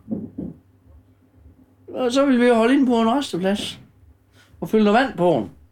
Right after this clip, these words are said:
Det fik vi da gjort. Så som vi trak fra ka-, resteplads, vi har ikke kørt hundrede meter,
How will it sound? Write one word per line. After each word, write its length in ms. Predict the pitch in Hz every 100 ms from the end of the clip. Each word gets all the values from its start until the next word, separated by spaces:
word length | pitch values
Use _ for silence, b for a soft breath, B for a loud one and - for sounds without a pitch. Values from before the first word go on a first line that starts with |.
| _ _ _ - -
Det 120 | 247
fik 160 | 233 208
vi 60 |
da 120 | 180
gjort. 320 | 170 214 220 139 - _ _ _ _ _
Så 140 | - 254
som 240 | 254 214
vi 60 | 202
trak 260 | - 185
fra 280 | 185 240 233
ka-, 480 | 165 214 - 170 196
resteplads, 600 | 262 151 143 160 160 - b b b b b _
vi 100 | -
har 60 | 220
ikke 160 | 226 -
kørt 500 | 247 262 143 - - _ _
hundrede 360 | _ 262 269 220
meter, 360 | 180 226 208